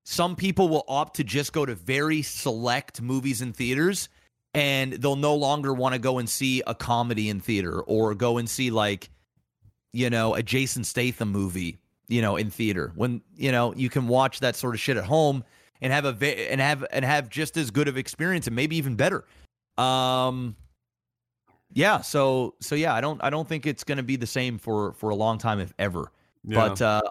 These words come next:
Speaker 1: a lot of these, a lot of these, um, companies now are saying, "Fuck it, we're going into theaters. We gotta, we gotta try and reverse this damage."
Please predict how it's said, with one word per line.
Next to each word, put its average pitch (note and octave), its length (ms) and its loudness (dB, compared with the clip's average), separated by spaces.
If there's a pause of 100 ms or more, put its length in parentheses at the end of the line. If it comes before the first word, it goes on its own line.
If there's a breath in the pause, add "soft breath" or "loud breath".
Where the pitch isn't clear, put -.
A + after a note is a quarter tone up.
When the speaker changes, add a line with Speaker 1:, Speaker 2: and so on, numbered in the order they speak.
(160)
Speaker 1:
a A#2 80 2
lot C3+ 240 4
of C3+ 40 -4
these, C3 300 -2
a B2+ 60 4
lot C3 180 4
of C3 60 -4
these, B2+ 280 -2 (400 soft breath)
um, A#2 680 4 (120)
companies C#3 400 -2
now B2+ 200 2
are A#2 80 0
saying, A#2+ 220 -4
"Fuck C#3 220 -2
it, D#2 80 -4
we're G#2+ 120 -4
going B2 240 -2
into A2+ 140 -6
theaters. B2 380 -4
We A2+ 100 -2
gotta, A#2+ 200 0
we A#2+ 140 -2
gotta B2+ 180 2
try B2+ 380 2
and A#2 360 -2
reverse A#2 540 0
this A2 260 -4
damage." A#2+ 540 -2